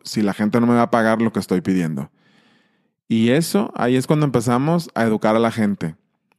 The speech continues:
Si ustedes son clientes, neta, edúquense, valoren a los demás, no sean gachos. Y bueno, con eso me quedo, fue todo. La, la, lo que parece queja, pero que no es queja. <laughs>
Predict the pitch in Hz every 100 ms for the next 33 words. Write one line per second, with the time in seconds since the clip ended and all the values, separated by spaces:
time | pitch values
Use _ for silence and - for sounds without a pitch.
0 | _ - 117 - 127 131 135 131 131 131
1 | 131 143 139 - 104 107 104 120 113 -
2 | 104 98 104 90 120 113 127 127 110 98
3 | 101 117 123 113 104 104 104 110 110 113
4 | 107 95 80 - 101 90 - _ _ -
5 | - _ 123 127 151 196 196 - _ _
6 | _ _ _ _ - - 104 120 135 127
7 | 127 165 160 - 110 - 107 151 196 180
8 | - 113 107 104 101 104 107 110 117 120
9 | 110 117 - 147 151 147 131 107 117 -
10 | 156 156 202 -